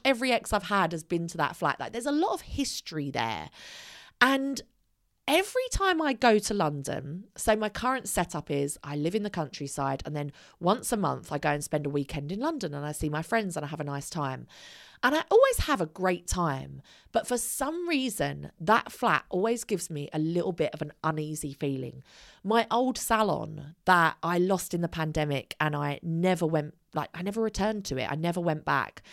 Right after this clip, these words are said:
is literally a couple of doors away. And it just feels like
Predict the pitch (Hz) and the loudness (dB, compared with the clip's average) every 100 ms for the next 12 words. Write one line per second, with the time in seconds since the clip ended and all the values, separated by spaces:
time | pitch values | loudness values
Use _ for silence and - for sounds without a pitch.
0 | - - - 226 185 214 220 226 190 202 | -20 -20 0 2 2 2 0 -2 0 0
1 | 180 170 - 156 156 143 139 131 139 135 | 2 -4 -4 -2 0 0 -2 -6 -6 -6
2 | 131 - - - 202 226 233 214 - _ | -10 -14 -20 0 4 4 2 -6 -12 _
3 | _ 262 226 - 330 - 320 269 226 180 | _ 0 0 0 0 2 2 4 4 2
4 | 156 143 - | 2 2 -6